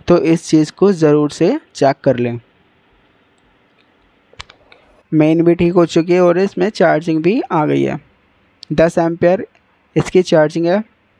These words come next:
क्योंकि इसका battery cut लग चुका है। सत्ताईस volt इस battery में है,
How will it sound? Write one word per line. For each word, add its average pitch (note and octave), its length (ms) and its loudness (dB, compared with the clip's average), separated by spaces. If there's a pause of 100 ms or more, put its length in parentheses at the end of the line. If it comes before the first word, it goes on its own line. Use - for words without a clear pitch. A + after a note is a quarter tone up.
(380)
क्योंकि G3 580 0 (580)
इसका F3+ 420 0
battery E3 460 -2
cut F3+ 340 0
लग G3 220 0
चुका C#3 300 -2
है। C3 160 -4 (640)
सत्ताईस E3+ 580 0 (720)
volt E3+ 340 2
इस F#3 180 -4
battery D#3 420 0
में E3 120 2
है, F3 220 0